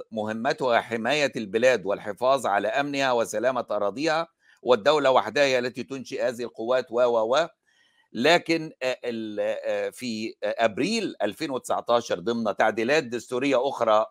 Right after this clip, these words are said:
آه، أنشأها الرئيس السيسي بما فيها مد فترة رئاسته،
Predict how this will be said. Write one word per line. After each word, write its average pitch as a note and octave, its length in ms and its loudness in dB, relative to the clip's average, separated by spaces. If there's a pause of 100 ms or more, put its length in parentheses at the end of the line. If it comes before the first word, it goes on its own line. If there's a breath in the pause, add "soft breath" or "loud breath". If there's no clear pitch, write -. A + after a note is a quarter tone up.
آه، F#2+ 320 -2
أنشأها G#2+ 380 0
الرئيس G#2 300 -2
السيسي A2+ 640 -12 (340)
بما A#2 280 2
فيها A#2+ 300 4
مد A2+ 280 2
فترة A2 420 0
رئاسته، A#2 580 -2